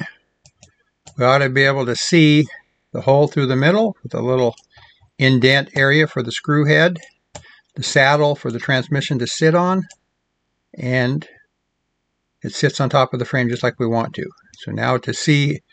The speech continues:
I'm gonna go ahead and lock all these layers so I don't accidentally do something that I shouldn't.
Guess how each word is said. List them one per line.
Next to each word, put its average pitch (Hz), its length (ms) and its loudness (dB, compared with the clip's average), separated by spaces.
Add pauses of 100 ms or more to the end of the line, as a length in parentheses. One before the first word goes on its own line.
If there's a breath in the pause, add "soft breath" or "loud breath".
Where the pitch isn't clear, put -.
(360 soft breath)
I'm 131 100 -2
gonna 127 260 4 (120)
go 131 160 0
ahead 135 180 2
and 127 100 -4
lock 123 300 2
all 123 180 2
these 117 220 -2
layers 123 320 2
so 131 120 -2
I 113 60 0
don't 117 220 -4
accidentally 113 840 -4 (140)
do 113 180 -8
something 113 380 -8
that 107 120 -6
I 104 60 -8
shouldn't. - 520 -4